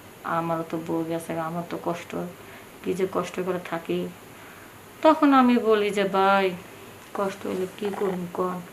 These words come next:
স্বামী তো বুঝে না, স্বামী খালি টাকা আর টাকা চায়। স্বামী কয়, 'টাকা দিলে তোর লগে সম্পর্ক করুম, নাহলে করুম না।' আমি কি কোটিপতি কন?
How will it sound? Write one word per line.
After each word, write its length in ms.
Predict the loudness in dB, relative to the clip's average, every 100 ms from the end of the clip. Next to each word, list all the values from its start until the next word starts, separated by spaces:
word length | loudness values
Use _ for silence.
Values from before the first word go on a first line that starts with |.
| -18 -20 -20 -20 -20 -18
স্বামী 320 | -8 -4 -2 -2
তো 120 | -4 -2
বুঝে 260 | -2 -2 -4
না, 240 | -4 -8 -12 -4
স্বামী 260 | -2 -2
খালি 260 | -4 -4 -6 -2
টাকা 260 | -2 0
আর 60 | -2 0
টাকা 280 | -4 -2 -4 -4
চায়। 160 | -8 -8 -16 -20 -14
স্বামী 360 | -4 -4 -4 -4
কয়, 180 | -4 -4 -6
'টাকা 260 | -4 -4
দিলে 220 | -4 -6 -6
তোর 120 | -6
লগে 320 | -6 -6 -6 -8 -12 -18 -18 -18 -14 -4
সম্পর্ক 420 | -4 -2 -2 -2
করুম, 240 | 0 -2 -2
নাহলে 240 | -4 -4 -2
করুম 300 | -2 -2 -2
না।' 160 | -6 -8 -16 -20 -18 -16 -18 -8
আমি 200 | -4 -2
কি 80 | -2
কোটিপতি 600 | 2 4 4 2 0 -2
কন? 340 | 0 -2 -2